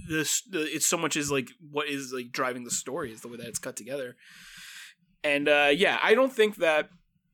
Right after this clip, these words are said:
in the arts we'll ever see the human nature go away. We might just see, you know, the hashtag of not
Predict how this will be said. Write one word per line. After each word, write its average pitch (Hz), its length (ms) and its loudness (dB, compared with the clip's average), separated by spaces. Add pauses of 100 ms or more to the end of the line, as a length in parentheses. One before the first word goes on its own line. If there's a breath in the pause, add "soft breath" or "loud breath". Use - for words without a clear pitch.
(400)
in 175 100 0
the 156 160 -2
arts - 600 0 (720)
we'll 165 200 -2
ever 139 220 2
see 127 480 0 (160)
the 139 100 -4
human 123 560 -4 (300)
nature 156 340 -4
go 139 140 0
away. 127 580 2
We 143 80 0
might 131 160 -2
just 127 180 -2
see, 135 240 0
you 147 140 -2
know, 120 220 -4 (200)
the - 100 -6
hashtag 135 520 -2
of 117 360 -10 (340)
not 135 320 -4